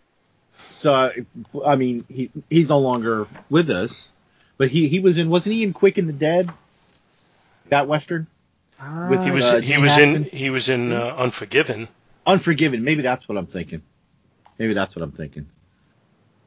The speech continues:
Speaker 3: Played the, the Duke of Death, and, uh, Gene Hackman kept calling him the Duck of Death.
Speaker 1: <laughs>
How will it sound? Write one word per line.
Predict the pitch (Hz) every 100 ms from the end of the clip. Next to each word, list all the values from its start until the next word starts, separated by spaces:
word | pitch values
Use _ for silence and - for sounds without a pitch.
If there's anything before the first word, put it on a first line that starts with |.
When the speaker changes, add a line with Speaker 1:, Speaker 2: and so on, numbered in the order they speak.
| _
Speaker 3:
Played | - 113 104
the, | 117 -
the | 117
Duke | - 143 143 143
of | 120 110
Death, | 117 92 - - - _ _ _ _ _
and, | 110 107
uh, | 107 107 110 113 - -
Gene | 135 120
Hackman | 127 113 120
kept | - -
calling | 117 107 104
him | 101
the | 98
Duck | - 117 -
of | 98 -
Death. | - 131 - - - _ -
Speaker 1:
<laughs> | 139 - - - - - - - 135 - 147